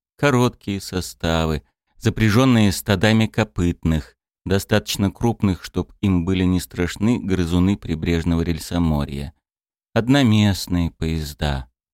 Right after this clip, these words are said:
громадные военные поезда, увлекаемые вперед неведомой силой. Электрические поезда —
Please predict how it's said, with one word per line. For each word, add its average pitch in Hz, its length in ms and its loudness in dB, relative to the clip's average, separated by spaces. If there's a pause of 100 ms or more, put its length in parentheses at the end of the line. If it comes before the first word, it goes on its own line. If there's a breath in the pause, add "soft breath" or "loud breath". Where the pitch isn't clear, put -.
(300)
громадные 104 720 2
военные 92 800 2
поезда, 80 720 -2 (300)
увлекаемые 85 840 0
вперед 90 560 -4
неведомой 78 840 -2
силой. 67 600 -12 (600)
Электрические 95 1080 -2
поезда — 76 760 -4